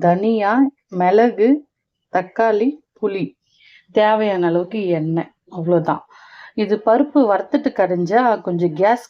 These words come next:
கம்மியா இருக்கும். ஏன்னா நம்ம மிளகும், பூண்டும், தனியா எல்லாம் சேர்க்கிறோம் இல்லைங்களா?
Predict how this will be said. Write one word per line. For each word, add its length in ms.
கம்மியா 440
இருக்கும். 300
ஏன்னா 140
நம்ம 220
மிளகும், 560
பூண்டும், 540
தனியா 400
எல்லாம் 240
சேர்க்கிறோம் 400
இல்லைங்களா? 440